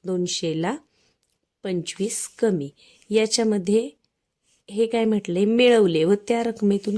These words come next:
किती वजा केले म्हणजे सव्वाशे मिळतील. मग पहिल्यांदा आपण याची बेरीज करून घेऊया. पाच, सात आणि पाच, सात आणि तीन, दहा आणि दोन बारा, म्हणजे हातचाला एक, चार आणि एक, पाच आणि एक,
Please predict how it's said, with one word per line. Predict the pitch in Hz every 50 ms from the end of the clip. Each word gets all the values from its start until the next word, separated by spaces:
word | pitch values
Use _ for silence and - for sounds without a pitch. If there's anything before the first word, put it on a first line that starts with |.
| 208 -
किती | 247 233 - 254 247
वजा | 233 226 208 190 208 202
केले | 202 190 175 170
म्हणजे | 170 180 185 180 165 -
सव्वाशे | - - 208 196 175 165 175 165 - 190
मिळतील. | 202 208 208 196 - - 165 151
मग | 151 151
पहिल्यांदा | 151 - 185 180 185 180 175 170 160 170
आपण | 165 165 - 170 175
याची | 165 160 160 - -
बेरीज | 202 214 240 240 226 226 220 -
करून | - - 202 202 196 202
घेऊया. | 208 196 208 202 185 175 175 170 180 - - - - - _ _ _ _ _ _ _
पाच, | 185 175 165 165 170 190 233 240 - - - _ _ _ _ _ _ _ _
सात | - - - 202 185 180 175 - 170
आणि | 165 170 170
पाच, | 165 - _ 170 180 185 214 220 -
सात | - - 190 175 175 -
आणि | 175 175 175 170 170
तीन, | - - 175 175 175
दहा | 170 185 175 180 185
आणि | 175 165
दोन | 170 170 170 175
बारा, | 175 180 175 160 156 156 156
म्हणजे | 156 160 170 175 165 160 180 220 269 285 _ _ _ _ _ _ _ _ _ _ _ _ _ _ _ _ _ _ _ _ _
हातचाला | 190 185 - - - 175 160 160 165 170 196 - - _ _ _ -
एक, | 214 - - - - - - - _ _ _ _ -
चार | - 190 180 180
आणि | 175 175 175 175
एक, | 180 175 - _
पाच | 175 170 165 - -
आणि | 170 170 190 226
एक, | 262 262